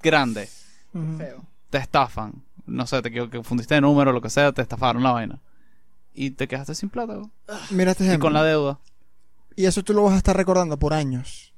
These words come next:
Speaker 3: Sí, vas a, y vas
Speaker 2: Ponte
Speaker 3: a
Speaker 2: que en
Speaker 3: tener
Speaker 2: cuatro años
Speaker 3: En cuatro te pongo.
Speaker 2: Está bien. En cuatro años, tú te quieres ir en un viaje con unos panas y te faltan doscientos dólares. Tú vas a recordar la vez que te robaron quin-, que te estafaron quinientos.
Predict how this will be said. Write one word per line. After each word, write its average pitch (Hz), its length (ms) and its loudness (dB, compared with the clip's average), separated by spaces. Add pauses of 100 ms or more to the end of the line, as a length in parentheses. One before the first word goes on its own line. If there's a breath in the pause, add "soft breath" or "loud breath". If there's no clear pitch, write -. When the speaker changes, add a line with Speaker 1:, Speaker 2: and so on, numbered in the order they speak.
Speaker 3:
Sí, 160 380 0
vas 170 220 2
a, - 40 -6
y 196 60 2
vas 180 100 2
Speaker 2:
Ponte 208 80 2
Speaker 3:
a 196 40 0
Speaker 2:
que 226 80 4
en 214 60 4
Speaker 3:
tener 185 100 -2
Speaker 2:
cuatro 202 340 4
años 247 540 0 (640)
Speaker 3:
En 151 80 -14
cuatro 147 220 -4
te 190 80 0
pongo. 139 280 -4 (680)
Speaker 2:
Está 151 180 -4
bien. 135 240 -4 (1120 loud breath)
En 180 160 4
cuatro 185 380 4
años, 247 560 2 (520)
tú 185 140 2
te 185 80 4
quieres 196 160 8
ir 202 60 8
en 208 60 4
un 202 80 2
viaje 196 220 8
con 185 120 0
unos 185 140 6
panas 143 360 4 (560)
y 180 100 0
te 170 100 4
faltan 165 300 4
doscientos 160 380 6
dólares. 147 400 4 (320)
Tú 160 180 2
vas 156 160 4
a 180 40 6
recordar 165 380 6
la 180 120 8
vez 185 100 8
que 202 100 8
te 202 100 8
robaron 160 360 6
quin-, 175 180 0
que 175 140 4
te 175 80 6
estafaron 156 380 6
quinientos. 170 420 4